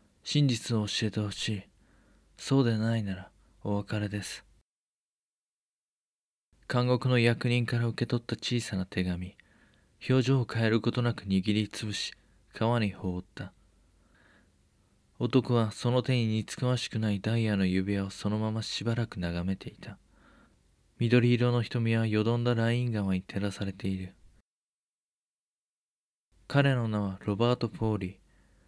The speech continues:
ロンドン暗黒界の天才とも呼ばれた詐欺師で、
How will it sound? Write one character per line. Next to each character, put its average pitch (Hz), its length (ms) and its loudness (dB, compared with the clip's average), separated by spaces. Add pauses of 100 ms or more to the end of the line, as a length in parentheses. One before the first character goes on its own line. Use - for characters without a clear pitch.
(100)
ロ 127 160 4
ン 127 60 2
ド 113 120 2
ン - 140 -4
暗 117 160 0
黒 127 160 2
界 117 240 0
の 101 140 0
天 110 260 -4
才 113 240 -2
と 117 120 -4
も 113 120 0
呼 98 120 0
ば 95 120 -2
れ 95 80 -4
た - 120 -6
詐 - 200 -6
欺 101 120 -8
師 - 180 -4
で、 90 140 -4